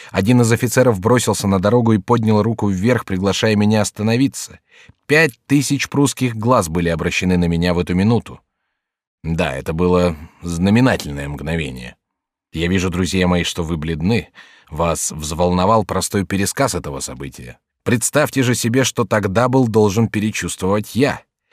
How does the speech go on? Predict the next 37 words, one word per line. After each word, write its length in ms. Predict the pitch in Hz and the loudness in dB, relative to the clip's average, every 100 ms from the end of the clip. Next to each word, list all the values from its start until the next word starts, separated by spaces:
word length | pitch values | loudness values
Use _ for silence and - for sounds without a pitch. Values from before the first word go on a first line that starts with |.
| - - | -20 -4
Под 160 | 104 | 2
моим 300 | 120 135 143 | 4 6 6
кивером 400 | 131 147 143 139 | 4 4 4 4
не 100 | 131 | 4
осталось 540 | 131 117 143 139 131 - | 4 2 0 0 0 0
ни 100 | 123 | 0
одного 380 | 117 127 139 131 | 2 4 4 4
волоса, 520 | 90 151 127 - 85 | 4 4 4 2 -4
который 340 | 85 92 87 | -4 -2 -2
бы 140 | 85 90 | 0 0
не 100 | 95 | 0
встал 380 | - 90 92 | -2 -2 -2
дыбом. 460 | 85 139 92 65 - _ _ _ | 2 2 2 -2 -12 _ _ _
Но 160 | 80 113 | 0 4
мужество 460 | 156 147 151 - | 6 6 2 2
и 180 | 151 135 | 2 4
рассудительность 840 | 113 104 - 92 101 110 110 104 | 2 2 -2 -2 0 2 2 2
не 140 | 107 104 | 0 0
покинули 500 | 98 - 151 117 87 | -2 0 2 2 2
меня 240 | 85 82 | 0 0
в 60 | 80 | -2
эту 180 | 82 78 | -4 -4
драматическую 720 | 80 82 95 98 92 - 80 | -4 -4 -2 -4 -6 -6 -6
минуту, 480 | 80 87 - 71 - - - | 0 0 0 -6 -14 -20 -14
и 120 | - | -4
я 160 | 98 113 | 0 0
крикнул: 500 | 110 113 - 107 98 - _ _ _ _ _ _ _ _ | 0 -2 0 -2 -2 -8 _ _ _ _ _ _ _ _
«Генерал 380 | 139 156 180 175 | 2 4 6 6
Блюхер!» 580 | 156 185 135 - - - _ _ _ _ _ _ _ _ _ _ | 6 6 4 -2 -8 -12 _ _ _ _ _ _ _ _ _ _
Эти 300 | - 120 113 | -4 -2 -2
слова 400 | - 85 82 113 | -2 -2 0 2
мне 160 | 101 92 | 2 2
шепнул 460 | - - 98 95 | -2 -4 0 0
на 180 | 85 101 | 2 2
ухо 240 | 98 - | 2 0
сам 360 | 90 - 110 110 | -4 -4 0 2
мой 260 | 104 101 | 2 2